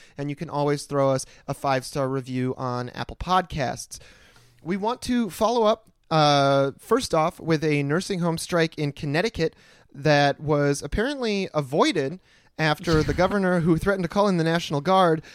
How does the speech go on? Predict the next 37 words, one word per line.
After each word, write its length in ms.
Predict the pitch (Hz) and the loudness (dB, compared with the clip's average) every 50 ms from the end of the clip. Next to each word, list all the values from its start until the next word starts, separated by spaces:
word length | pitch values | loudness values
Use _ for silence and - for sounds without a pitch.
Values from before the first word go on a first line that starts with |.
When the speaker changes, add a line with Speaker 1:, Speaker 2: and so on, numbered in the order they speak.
| - _ _ _ | -20 _ _ _
Speaker 1:
completely 540 | - 214 202 - 240 277 311 294 254 254 240 | -2 -2 0 0 0 0 0 0 2 2 2
and 80 | 208 190 - - | 2 2 2 4
utterly 420 | 220 247 254 302 302 277 277 240 | 4 6 6 4 2 2 2 0
caved 680 | - - 214 208 214 254 226 151 131 131 139 147 - - - - | 0 0 2 4 4 4 4 2 2 0 -2 -2 -4 -4 2 2
<laughs> 260 | 220 185 - 214 - | 2 2 2 0 2
to 100 | - 208 | 2 4
many 220 | 196 196 196 202 | 4 4 4 4
of 20 | 202 185 | 6 6
the 40 | 185 | 6
Speaker 2:
Right. 120 | 170 160 | 4 4
Speaker 1:
demands 320 | 151 147 147 147 147 147 170 | 2 2 2 2 2 0 -2
of 100 | 170 156 | -2 -2
the 60 | 151 | -2
striking 360 | 151 - 170 147 139 - 156 | -2 0 0 0 0 0 2
workers. 920 | 151 190 190 175 - - 175 165 - 185 180 - - - - - - - _ _ _ | 4 4 4 4 4 4 2 2 2 0 -4 -2 -4 -10 -10 -10 -16 -20 _ _ _
Speaker 2:
I 140 | - 170 214 | -2 -2 -2
think 240 | 226 269 269 220 208 | -2 -6 -10 -6 -6
that 200 | 208 175 156 - | -6 -6 -6 -8
this 240 | 151 143 - - | -8 -6 -6 -8
is 200 | 143 135 123 123 | -8 -8 -10 -10
really 680 | 123 120 120 120 117 117 117 113 110 110 107 98 - - - _ _ - - - | -10 -6 -4 -4 -2 -2 -2 -4 -4 -4 -4 -6 -8 -12 -16 _ _ -20 -12 -6
a, 400 | 123 127 120 117 110 101 95 - - _ | -4 -2 -2 -2 -2 -4 -6 -10 -12 _
a 80 | - 135 | -12 -6
very 280 | 127 139 131 131 127 123 | -4 -4 -2 -2 -4 -4
interesting 600 | 127 131 - - 143 135 - - 156 139 139 139 | -6 -8 -10 -10 -8 -8 -6 -4 -6 -6 -6 -8
story 380 | 135 - - 143 135 135 135 135 | -12 -8 -6 -4 -4 -4 -4 -6
in 60 | 135 | -8
the 60 | 139 | -6
way 140 | 139 147 147 | -4 -4 -4
that 160 | 147 165 156 | -4 -4 -4
it 220 | 151 143 - - _ - | -4 -6 -6 -10 _ -20
kind 260 | - - 202 226 262 | -8 -6 -6 -6 -6
of 100 | 254 190 | -8 -6
landed, 300 | 175 180 185 190 190 170 | -4 -4 -2 -4 -4 -6
because 260 | 160 180 180 190 180 185 | -8 -8 -8 -8 -8 -8
it 100 | 185 - | -10 -8
really, 340 | 170 185 208 247 277 269 | -6 -4 -4 -4 -4 -6